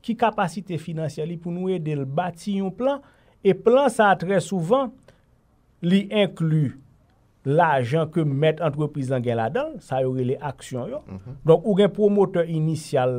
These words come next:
lan. Li kapab, li menm, li te mete l, te kwè nan pwojè l, li mete yon kòb, men l bezwen lòt kòb. Sa se pati aksyon an, se kòb pwopriyetè yo mete nan antrepriz lan. hmm, Apre sa ou gen kòb ki vini de moun ki deyò antrepriz lan.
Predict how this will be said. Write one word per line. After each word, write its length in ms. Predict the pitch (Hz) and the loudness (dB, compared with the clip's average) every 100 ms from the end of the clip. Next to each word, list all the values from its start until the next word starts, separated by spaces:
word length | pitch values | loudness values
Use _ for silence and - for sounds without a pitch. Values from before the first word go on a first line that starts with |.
| 123 | -4
lan. 180 | 120 113 | -6 -6
Li 100 | 127 | -6
kapab, 360 | 139 143 127 117 110 - _ _ | -4 -2 -2 -4 -8 -16 _ _
li 120 | 120 143 | -2 0
menm, 200 | 143 139 | 0 0
li 120 | 139 139 - | -2 -4 -4
te 100 | 147 | -4
mete 320 | 143 135 139 | -4 -4 -6
l, 100 | 131 127 | -8 -8
te 100 | 143 | -10
kwè 220 | - 151 139 | -4 -2 -2
nan 120 | 135 | -4
pwojè 240 | 143 123 127 | -6 -4 -4
l, 80 | |
li 80 | 127 | -4
mete 200 | 131 131 | -6 -6
yon 80 | 160 | -4
kòb, 140 | 185 160 | -4 -4
men 140 | 139 | -4
l 40 | 135 | -6
bezwen 360 | 139 123 127 123 143 | -6 -6 -6 -6 -8
lòt 180 | 143 - | -10 -12
kòb. 260 | - 120 120 | -4 -4 -4
Sa 140 | 139 135 | -10 -8
se 100 | 156 | -6
pati 340 | 156 131 - - | -6 -8 -10 -10
aksyon 420 | 143 - - 165 | -10 -10 -6 -4
an, 40 | 151 | -4
se 100 | 151 | -8
kòb 380 | - 208 180 - - _ | -2 0 -2 -8 -20 _
pwopriyetè 680 | 170 160 165 160 147 180 170 | -4 -4 -2 -4 -2 -2 -2
yo 80 | 143 | -2
mete 220 | 135 156 | -4 -4
nan 180 | 135 120 | -2 -4
antrepriz 460 | 117 117 117 110 - | -6 -10 -12 -18 -20
lan. 100 | _ _ - | _ _ -20
hmm, 140 | 95 - - | -20 -20 -4
Apre 320 | 151 170 196 175 | 0 2 2 2
sa 180 | 233 226 | 0 0
ou 140 | 175 156 | -2 -2
gen 160 | 170 - | -4 2
kòb 300 | 262 262 214 160 - - _ _ _ _ _ _ | 2 2 -2 -12 -18 -20 _ _ _ _ _ _
ki 120 | 208 175 | 2 4
vini 220 | 202 190 | 2 2
de 80 | 170 | 2
moun 220 | 175 170 | 2 0
ki 100 | 156 135 131 | -2 -4 0
deyò 380 | 165 143 147 135 | 0 4 4 4
antrepriz 520 | 117 123 120 113 - | -2 -8 -10 -18 -20
lan. 100 | _ | _